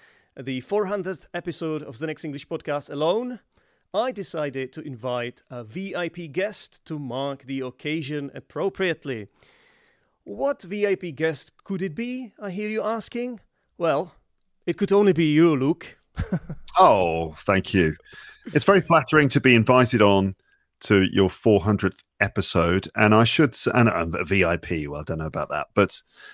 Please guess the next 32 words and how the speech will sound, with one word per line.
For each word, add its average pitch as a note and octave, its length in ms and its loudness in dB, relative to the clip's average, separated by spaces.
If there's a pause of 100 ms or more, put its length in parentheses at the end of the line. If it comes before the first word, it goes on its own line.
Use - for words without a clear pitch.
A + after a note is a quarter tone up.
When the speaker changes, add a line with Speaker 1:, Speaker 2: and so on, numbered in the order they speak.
(280)
Speaker 2:
uh, G#2 280 6
congratulations D3 640 4
to B2 100 4
you A2 140 8
for G2+ 160 0
re-, F#2 260 2
reaching G2+ 400 0
four F#2 300 2
hundred F2+ 500 0 (140)
episodes. F#2 500 -2
That's - 560 -2 (160)
a G#2 80 -6
lot. - 600 -6
That's - 160 -6
a G#2+ 40 2
lot G#2 200 2
of A2 100 -4
episodes. - 880 -6 (480)
Speaker 1:
Thank C#3 140 -6
Speaker 2:
Well C3 140 6
Speaker 1:
you, C3 60 2
Luke. C3+ 80 0
Speaker 2:
done D#3 160 2 (120)
for - 140 -6
getting A2 480 4
this G#2 180 4
far B2+ 540 0 (140)
and F#2 200 -2
for G2+ 120 -2
sticking A2+ 440 0
with B2 160 2
it, - 220 -2